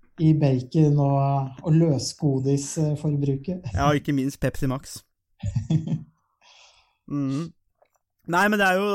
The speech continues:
Speaker 2: det har jo vært, det er jo mye som skjer. Det er jo, det er jo, det var jo en spennende tid. Eh, det har jo vært mye mat for oss da, som driver med statsvitenskap og politikk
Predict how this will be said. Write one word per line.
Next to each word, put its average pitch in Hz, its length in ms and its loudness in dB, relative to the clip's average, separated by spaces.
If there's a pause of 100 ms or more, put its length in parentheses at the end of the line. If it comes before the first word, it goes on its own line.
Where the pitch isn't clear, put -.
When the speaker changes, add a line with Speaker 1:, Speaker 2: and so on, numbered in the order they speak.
(180)
Speaker 2:
det 190 80 2
har 175 80 4
jo 175 80 4
vært, 165 240 2
det 160 260 4
er 143 140 2
jo 175 80 4
mye 147 240 2
som 123 160 -4
skjer. 269 320 -2
Det 247 80 -2
er 180 80 0
jo, 175 60 -2 (100)
det 170 80 -2
er 165 80 2
jo, 170 180 -4
det 175 140 0
var 147 80 2
jo 165 80 0
en - 60 -8
spennende 139 420 0
tid. 185 320 -2
Eh, 170 240 2
det 156 80 2
har 151 80 4
jo 143 80 0
vært 156 160 -2
mye 139 160 2
mat 131 320 0
for 135 160 0
oss - 160 -4
da, 220 140 0
som 160 260 -2
driver 131 240 0
med 131 160 0
statsvitenskap 123 800 -4
og 127 80 -4
politikk - 500 -6